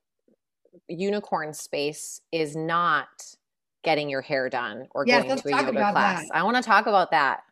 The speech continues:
Speaker 2: Yes, let's talk about unicorn space 'cause it's my second book and it's so much more fun to talk about
Speaker 1: Oh, good.
Speaker 2: than
Speaker 1: I'm so glad you're writing a second book.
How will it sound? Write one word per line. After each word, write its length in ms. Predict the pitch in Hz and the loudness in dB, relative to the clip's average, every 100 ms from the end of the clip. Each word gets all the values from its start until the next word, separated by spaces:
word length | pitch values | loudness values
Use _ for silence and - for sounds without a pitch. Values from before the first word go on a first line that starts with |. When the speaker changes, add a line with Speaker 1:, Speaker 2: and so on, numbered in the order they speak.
| - | -2
Speaker 2:
Yes, 460 | 233 202 170 - - | 2 2 2 -4 -4
let's 260 | 226 220 - | -2 -2 0
talk 140 | 254 | 0
about 160 | 254 247 | 2 2
unicorn 340 | 214 - 190 | 2 0 -4
space 260 | 147 185 165 | 0 -2 0
'cause 100 | 175 | -4
it's 160 | 170 | -4
my 120 | 190 175 | -2 0
second 380 | - 185 185 | 0 -2 0
book 240 | 156 170 156 | 0 -2 -2
and 120 | 175 | -4
it's 260 | 170 - - | -6 -8 0
so 160 | 208 | 4
much 200 | 202 190 | 4 2
more 140 | 185 160 | -2 -2
fun 180 | 185 160 | -2 -4
to 40 | |
talk 260 | 151 165 160 | -2 -2 0
about 320 | 165 156 160 | 0 2 6
Speaker 1:
Oh, 100 | 285 | 6
good. 100 | 311 | 8
Speaker 2:
than 100 | 330 | 8
Speaker 1:
I'm 140 | 294 | 6
so 160 | - 294 | 6 6
glad 200 | 277 240 | 6 6
you're 100 | 196 | 4
writing 280 | 190 208 214 | 4 4 2
a 40 | |
second 280 | 196 - 160 | 0 0 0
book. 200 | 147 | -2